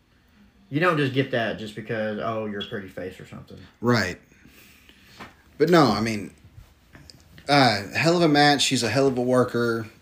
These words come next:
Speaker 2: Uh, Ty Conti already had the title shot against Britt. That was a hell of a fucking match.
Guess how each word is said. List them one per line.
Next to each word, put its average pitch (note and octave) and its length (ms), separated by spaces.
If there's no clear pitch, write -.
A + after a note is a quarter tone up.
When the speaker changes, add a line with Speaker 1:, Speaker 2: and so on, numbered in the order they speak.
Speaker 2:
Uh, G#2 360
Ty C#3 240
Conti C#3 440
already B2+ 200
had B2+ 240
the A#2+ 40
title B2 300
shot A#2 300
against A2 340
Britt. A#2 400
That A2+ 80
was G#2+ 160
a G#2 60
hell A#2+ 200
of G#2+ 100
a G#2+ 60
fucking A2 320
match. G#2 520